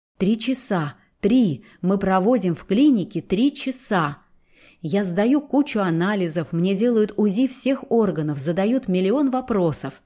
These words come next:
Под конец начинаю хамить ни в чем не повинным докторам. Они только выполняют свою работу. Хорошо выполняют, даже чай приносят,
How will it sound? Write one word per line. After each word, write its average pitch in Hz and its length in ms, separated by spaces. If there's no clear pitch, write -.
Под 190 140
конец 269 440
начинаю 214 460
хамить 226 540
ни 170 100
в 160 80
чем 254 240
не 190 80
повинным 175 480
докторам. 170 600
Они 208 240
только 294 340
выполняют 190 560
свою 190 340
работу. 160 580
Хорошо 240 440
выполняют, 220 680
даже 247 260
чай 202 340
приносят, 185 640